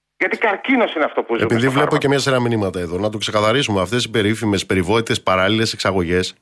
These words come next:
Speaker 2: είναι νομιμότατες.
Speaker 1: Εντελώς.
Speaker 2: Έτσι.
Speaker 1: Και μάλιστα σας παίρν-, σας πληροφορώ ότι, ε, καταγράφονται και είμαστε και περήφανοι, είναι αμέσως μετά, ε, τα, τα καύσιμα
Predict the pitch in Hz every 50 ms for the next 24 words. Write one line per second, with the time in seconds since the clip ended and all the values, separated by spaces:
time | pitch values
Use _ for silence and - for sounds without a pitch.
0 | _ - 127 131 147 143 147 143 139 135 135 139 135 147 156 165 151 - - 82
1 | 78 - - 64 - - - - _ _ _ _ - 143 143 143 - 170 175 240
2 | 285 214 - - - 127 131 127 - - - - _ _ _ _ _ _ _ _
3 | _ - - 185 180 160 160 165 190 202 202 - 233 220 - 185 156 - - 202
4 | 202 202 196 - - - 135 117 - - 139 123 120 - 117 110 123 185 220 233
5 | 226 233 208 - - - - - - 117 123 127 - - 131 131 123 120 120 113
6 | 110 - - - 139 131 151 143 123 107 117 120 127 135 - 202 214 220 226 -
7 | 208 214 226 226 - 226 - 196 180 185 - 147 135 113 123 156 - - 226 247
8 | 240 240 247 220 208 220 247 247 - 196 185 170 - 247 269 269 262 - - -
9 | - - - - - - 151 151 156 156 160 160 156 - - 190 190 185 185 185
10 | 180 160 135 - - 214 202 - 277 247 - - - 147 - 90 76 -